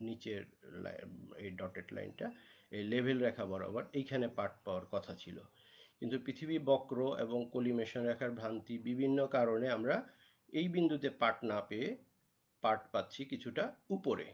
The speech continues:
তাহলে প্রকৃত পার্ট হবে, আমরা যদি এই ভ্রান্তির পরিমাণটা ই ধরি, তাহলে বি বিন্দুর প্রকৃত পার্ট হবে হচ্ছে বি ওয়ান মাইনাস ই। তাহলে ও-, এদের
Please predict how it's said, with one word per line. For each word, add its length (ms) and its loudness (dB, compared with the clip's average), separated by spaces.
তাহলে 180 -2
প্রকৃত 460 0
পার্ট 320 4
হবে, 240 -2
আমরা 220 0
যদি 140 0
এই 80 2
ভ্রান্তির 460 -2
পরিমাণটা 540 -2
ই 200 -4
ধরি, 420 -6
তাহলে 180 0
বি 220 -4
বিন্দুর 400 2
প্রকৃত 380 -6
পার্ট 360 -2
হবে 280 -6
হচ্ছে 300 -8
বি 280 -4
ওয়ান 360 0
মাইনাস 520 -4
ই। 260 -2
তাহলে 220 2
ও-, 140 -14
এদের 540 2